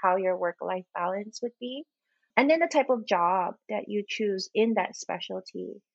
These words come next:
Mark can probably talk more about that, but, you know, are you gonna be a cardiologist, but just do clinic with no call? You can have that choice eventually. Or are you gonna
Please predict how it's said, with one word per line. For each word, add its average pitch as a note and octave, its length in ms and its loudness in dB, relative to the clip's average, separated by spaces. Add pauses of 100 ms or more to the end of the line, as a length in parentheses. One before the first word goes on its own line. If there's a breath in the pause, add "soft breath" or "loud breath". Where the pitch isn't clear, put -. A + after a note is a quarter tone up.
(380)
Mark G#3+ 300 4
can G#3+ 140 -2
probably G3 400 -4
talk F3+ 280 -6
more F3+ 360 -8
about F3 340 -6
that, F3 300 -4 (180)
but, F#3 220 -2 (300)
you A3 140 -4
know, G3+ 120 0
are F#3 200 2
you G3+ 260 2
gonna F3+ 640 -2
be G3 100 6
a F#3 60 4
cardiologist, F#3 1080 2 (300)
but F3+ 300 2 (200)
just F#3 220 2
do F3 120 0
clinic G#3+ 640 0 (460)
with - 200 0
no F3+ 200 2
call? F3+ 760 2 (600)
You G3+ 100 2
can G#3+ 160 0
have F3 280 0
that F3+ 220 2
choice G3+ 420 2
eventually. F#3+ 800 2
Or F#3+ 400 4
are - 80 2
you F#3+ 220 2
gonna F3+ 560 0